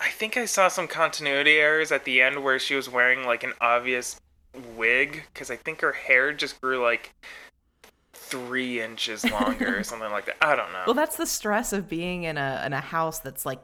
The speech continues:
Speaker 2: melting as you're walking through it, right? So
Speaker 1: Which is the most beautiful part of the whole movie.
Speaker 2: Yeah.
Speaker 1: But, uh, yeah, no, I totally, I totally feel you there.
Speaker 2: Did you know that this entire town was built just for this movie?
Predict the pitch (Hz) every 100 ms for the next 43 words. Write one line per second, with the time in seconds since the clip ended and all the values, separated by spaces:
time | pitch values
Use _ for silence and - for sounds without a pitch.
0 | - 160 147 151 147 131 131 139 135 135
1 | 139 143 135 135 147 120 - 147 131 139
2 | 175 - 147 127 127 175 - - 208 151
3 | 131 - 139 127 - 123 - 123 107 101
4 | 101 110 104 104 95 170 208 170 131 90
5 | - _ - - _ _ 131 120 104 143
6 | 123 117 123 117 120 131 120 104 92 123
7 | 123 117 107 101 - 107 101 98 98 247
8 | 226 311 359 240 233 170 143 147 - 180
9 | 175 185 190 175 - 170 196 185 170 -
10 | - - 220 180 123 - - - _ 175
11 | 156 151 180 165 131 - 175 165 - 151
12 | 143 151 135 110 -